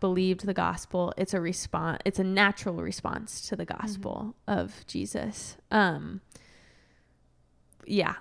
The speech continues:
Speaker 1: it's, so that's one. It's like, I'm not even asking why, because it's just like, I, it's what I wanna do. It's
Speaker 2: Mm-hmm.
Speaker 1: like, it's just what overflows out of me is, "Wow, you have been so kind to me. I,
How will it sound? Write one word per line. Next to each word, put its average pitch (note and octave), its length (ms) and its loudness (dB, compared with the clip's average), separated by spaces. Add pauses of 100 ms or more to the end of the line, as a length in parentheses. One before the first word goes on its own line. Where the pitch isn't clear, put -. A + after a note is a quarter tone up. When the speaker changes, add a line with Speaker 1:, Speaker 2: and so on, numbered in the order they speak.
(140)
Speaker 1:
it's, - 380 4 (240)
so C4 100 6
that's C#4 220 8
one. G3 480 0 (100)
It's A3+ 140 2
like, F#3+ 300 2 (320)
I'm B3+ 100 10
not C#4 120 6
even F#3+ 140 4
asking G#3 440 6
why, C3 320 2
because A#3 340 6
it's A#3 160 0
just A3 140 2
like, F#3 200 4
I, D#3 120 10
it's G3+ 200 2
what A3+ 180 6
I G3+ 60 10
wanna G3 280 4
do. G3+ 600 8
It's G3 160 0
Speaker 2:
Mm-hmm. F#3+ 80 0
Speaker 1:
like, F3+ 280 2 (1300)
it's - 280 0
just - 300 0
what A3+ 120 4
overflows G#3+ 480 2
out A3 220 6
of G#3+ 120 -2
me F#3+ 260 0
is, F3+ 520 0 (420)
"Wow, D4 200 8
you A3 200 6
have B3+ 120 6
been G#3 160 2
so - 380 0
kind C#4+ 460 -2
to A3+ 100 -4
me. E3+ 400 -4 (720)
I, A3 640 6